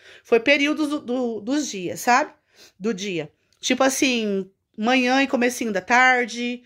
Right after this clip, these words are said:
depois um, eu trabalhei um pouquinho de novo no, na, a, na parte da noite, depois no outro dia eu terminei na parte da tarde, tá? Então eu fui parando,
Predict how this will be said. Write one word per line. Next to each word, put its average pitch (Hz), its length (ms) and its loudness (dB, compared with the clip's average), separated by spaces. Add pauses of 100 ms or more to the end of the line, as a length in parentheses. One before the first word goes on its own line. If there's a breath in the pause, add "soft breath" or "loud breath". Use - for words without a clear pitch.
(320 soft breath)
depois 233 920 0
um, 220 200 -6
eu 214 100 -6
trabalhei 220 300 2
um 214 60 -4
pouquinho 220 300 -6
de 202 120 -2
novo 190 200 -4
no, 180 280 -4
na, 175 360 -2
a, 160 160 -4
na 190 100 0
parte 190 160 2
da 180 80 0
noite, 262 500 2
depois 240 240 -4
no 233 80 -4
outro 247 180 -4
dia 233 120 0
eu 240 40 -4
terminei 233 420 -4
na 208 100 -4
parte 214 180 0
da 240 80 2
tarde, 147 460 -8
tá? 220 320 -4 (320 loud breath)
Então 208 240 2
eu 226 40 2
fui 233 120 -4
parando, 254 880 2